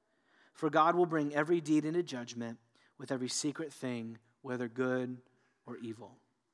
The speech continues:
Let's pray. And so, Father, here we stand today at the end of nine weeks, uh, in the words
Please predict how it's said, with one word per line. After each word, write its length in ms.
Let's 120
pray. 200
And 80
so, 140
Father, 420
here 180
we 100
stand 360
today 260
at 80
the 140
end 360
of 220
nine 540
weeks, 560
uh, 180
in 80
the 80
words 800